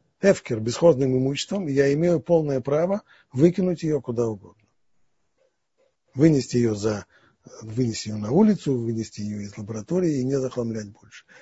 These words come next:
Это, безусловно, он имеет право сделать. Но если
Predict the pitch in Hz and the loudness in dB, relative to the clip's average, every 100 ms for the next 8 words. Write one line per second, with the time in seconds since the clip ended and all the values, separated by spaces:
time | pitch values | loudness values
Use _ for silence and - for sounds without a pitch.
0 | _ 151 147 139 135 147 131 120 120 123 | _ -2 0 0 2 2 4 2 2 0
1 | 117 117 110 104 101 - _ _ _ - | -2 -6 -6 -10 -16 -20 _ _ _ -20
2 | - - - 139 156 202 190 - 117 104 | -20 -12 2 6 10 10 10 8 0 -4